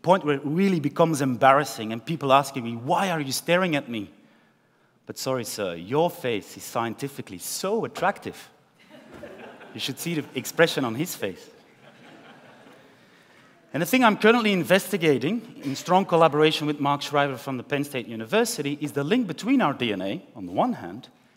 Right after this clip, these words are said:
and our face on the other hand. Imagine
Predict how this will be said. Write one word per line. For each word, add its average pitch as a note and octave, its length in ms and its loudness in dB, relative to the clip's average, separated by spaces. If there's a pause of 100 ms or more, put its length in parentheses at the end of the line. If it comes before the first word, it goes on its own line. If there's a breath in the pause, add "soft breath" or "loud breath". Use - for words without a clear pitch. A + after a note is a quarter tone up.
and G3 120 -2
our A3 60 2
face G#2+ 320 -6
on A#2 100 -8
the D#3 100 -4
other G#3+ 160 -4
hand. - 340 -16 (1400 soft breath)
Imagine F3+ 720 2